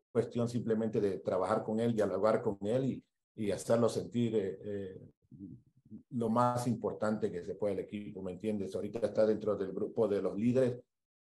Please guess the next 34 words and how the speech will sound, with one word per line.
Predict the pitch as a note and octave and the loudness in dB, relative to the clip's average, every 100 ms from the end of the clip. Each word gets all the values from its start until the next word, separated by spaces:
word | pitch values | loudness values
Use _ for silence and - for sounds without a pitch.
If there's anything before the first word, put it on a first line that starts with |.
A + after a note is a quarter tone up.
| - | -8
y | G2+ | 0
él | F#2+ | 2
aporta | F2 - A#2+ B2 G#2+ | 0 2 4 4 2
y | G2+ G2 | 2 2
él | F#2 | 4
habla | G#2+ A2+ | 4 4
y | G2+ | 0
él | F#2+ | 0
dice, | A#2+ C#3 A#2+ | -2 -2 -2
y | F2 | 0
eso | A#2 C#3+ - E3 | 4 4 6 6
a | |
mí | C#3+ E3 | 6 6
me, | D#3+ C3+ A#2 | 6 4 4
me, | A2+ G#2+ | 2 0
me | G#2+ | 0
fascina | G#2+ G2+ E3+ F#3 D3 | 2 2 2 0 0
porque... | A#2 G#2 G#2 - - _ _ _ | 0 0 0 -4 -10 _ _ _
De-, | - - - - | -6 -6 -6 -4
dentro | B2 B2+ B2 B2+ | 4 4 6 6
de | A2+ G#2+ | 8 6
su | B2+ | 4
persona | - - C3+ C#3 | 0 2 4 6
se | B2+ G2+ | 4 0
siente | - C3 - B2+ A#2+ | -2 -2 0 2 2
importante | G#2 G2 - A#2+ B2 - C3 | 2 0 2 2 2 2 2
y, | B2 F2+ - | 2 -2 -8
y | - A2 G#2+ A2+ | -8 -6 -6 0
ahora | A#2+ A#2+ C3 | 2 6 4
se | A2 | 2
siente | - B2+ B2 | 0 0 2
comprometido | - G#2+ - F#2+ F2+ - B2+ B2+ | 2 2 2 0 -2 -2 0 4
y | A#2+ | 4
obligado | F2+ F#2+ F#2 A2+ B2+ D#3 D3+ | 2 0 4 6 6 2 -2